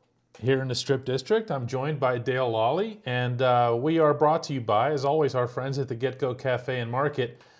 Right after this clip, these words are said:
where they are selling the Pilgrim. This is an easy month to say good things about Get Go.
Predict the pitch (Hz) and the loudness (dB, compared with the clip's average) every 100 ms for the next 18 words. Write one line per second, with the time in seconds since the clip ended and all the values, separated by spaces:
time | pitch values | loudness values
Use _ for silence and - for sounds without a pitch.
0 | _ _ _ _ _ _ 113 120 185 196 | _ _ _ _ _ _ 0 4 4 2
1 | - 170 165 165 117 - - 120 92 73 | 0 -2 -2 -4 -6 -6 -6 -4 -6 -6
2 | 78 175 196 180 165 185 202 175 175 151 | -2 0 0 -2 -2 -2 0 2 2 2
3 | 120 - - 101 - 123 107 127 - 123 | 0 -6 -12 -10 -4 -4 0 -2 -2 -4
4 | 110 104 101 95 107 - 87 76 | -4 -2 -4 -2 -6 -4 -8 -8